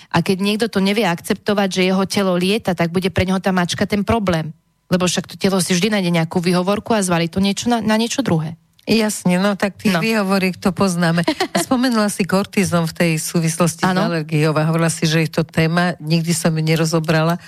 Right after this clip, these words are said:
Speaker 2: V čom
Speaker 1: Mhm.
Speaker 2: je kortizón? Za-
Speaker 1: A, kortizón, budem sa zase vrácať trošku do tej, a, anatómie. A, energetické, fyzické telo je prepojené tými frekvenčnými pásmi.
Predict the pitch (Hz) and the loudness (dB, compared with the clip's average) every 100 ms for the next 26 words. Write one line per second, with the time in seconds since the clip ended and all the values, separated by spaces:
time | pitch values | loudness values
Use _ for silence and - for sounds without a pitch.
0 | - 208 196 294 147 151 151 156 151 - | -2 0 0 -2 -2 -2 0 -2 -4 0
1 | 151 135 135 151 - - - _ - 156 | 0 2 0 -2 -12 -20 -20 _ -18 -4
2 | 156 - - 190 196 190 - 196 175 240 | -2 0 0 0 2 0 0 0 0 0
3 | 214 269 285 285 220 202 208 240 214 185 | 0 0 0 0 0 0 0 0 0 0
4 | 180 233 226 233 240 226 - 233 226 - | 0 0 0 0 0 0 0 0 -2 0
5 | 240 247 233 190 190 185 - 196 190 - | 0 2 0 0 2 2 2 0 0 0
6 | 190 180 175 208 247 - - 170 170 175 | 2 2 2 0 -2 -8 -2 2 2 2
7 | 170 170 170 170 170 170 175 214 214 214 | 2 2 2 2 2 0 -2 0 0 0
8 | 185 190 - 185 170 175 170 - 170 - | -2 -2 -2 -2 0 0 -2 -2 -2 0
9 | 165 165 165 170 165 185 202 196 202 196 | 2 2 0 -2 0 0 0 0 0 0
10 | 175 165 185 175 - 180 170 143 143 - | -2 0 -2 0 0 0 0 0 -2 -2
11 | 147 | -4